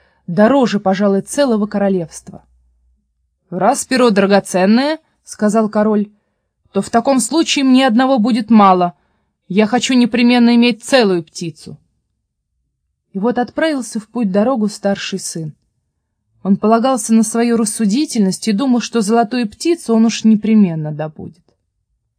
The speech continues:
Прошёл он ни много ни мало и увидел на лесной опушке лису. Приложил он к плечу ружьё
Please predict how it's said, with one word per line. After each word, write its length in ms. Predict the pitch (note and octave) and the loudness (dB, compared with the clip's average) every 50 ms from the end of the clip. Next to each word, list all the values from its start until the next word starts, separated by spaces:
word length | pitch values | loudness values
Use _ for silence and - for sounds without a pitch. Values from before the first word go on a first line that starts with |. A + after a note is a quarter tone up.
| _ _ _ _ _ _ _ _ | _ _ _ _ _ _ _ _
Прошёл 440 | - G3+ F#3+ G3+ - - A3+ A3 G3+ | -6 -6 -6 -4 -4 -4 -2 0 0
он 180 | G3+ G3 G3 G3 | 2 2 2 2
ни 80 | F#3+ | 2
много 480 | F3+ F3 E3 E3 F3 G#3 B3+ B3+ A#3 A#3 | 0 -2 -4 -2 -2 -2 -2 -2 0 2
ни 160 | G3+ G3+ F#3+ | 2 2 2
мало 460 | F#3 F3+ G3 A3 B3+ C#4 C#4+ C#4 C#4 - _ _ _ _ _ _ _ _ _ | 2 0 0 -2 -2 -2 -4 -8 -10 -12 _ _ _ _ _ _ _ _ _
и 120 | _ G3+ G#3 | _ -2 0
увидел 460 | A#3 A#3 G#3 A#3+ D#4 D4 B3+ C#4 B3+ | 2 2 2 0 0 -2 -2 0 4
на 140 | A3+ A3+ A#3+ | 4 4 4
лесной 460 | A#3 A#3+ G#3+ - - A#3+ A#3+ A#3 A3 | 2 0 -4 -2 -2 0 2 2 2
опушке 680 | A3 G#3+ G#3+ - E4+ F#4 F#4 - - - - B3 A#3 A3+ _ _ _ _ _ _ _ _ _ _ _ _ | 0 -2 -2 -2 -4 -2 -2 -6 -12 -10 -12 -12 -12 -12 _ _ _ _ _ _ _ _ _ _ _ _
лису. 560 | G3 G3+ C4+ C#4 - - - F3 D#3+ D3+ C#3 _ _ _ _ _ _ _ _ _ _ _ _ _ _ _ _ _ _ _ _ _ _ _ _ _ _ | -6 -6 -6 -6 -10 -12 -12 -12 -12 -12 -14 _ _ _ _ _ _ _ _ _ _ _ _ _ _ _ _ _ _ _ _ _ _ _ _ _ _
Приложил 520 | - A3 G#3+ G#3 G3 F#3+ G3 D#3 G#3 A3 | -2 0 2 2 2 0 0 0 0 0
он 120 | G#3 G3 F#3 | 2 0 0
к 100 | - - | -4 -6
плечу 400 | _ G3 G3 G3 - - - G3 | _ -6 -4 -4 -6 -6 -8 -6
ружьё 560 | F3 F3+ F3 - D3+ - - B3+ D#4 E4+ F4+ | -6 -6 -8 -10 -12 -8 -6 -4 -4 -4 -6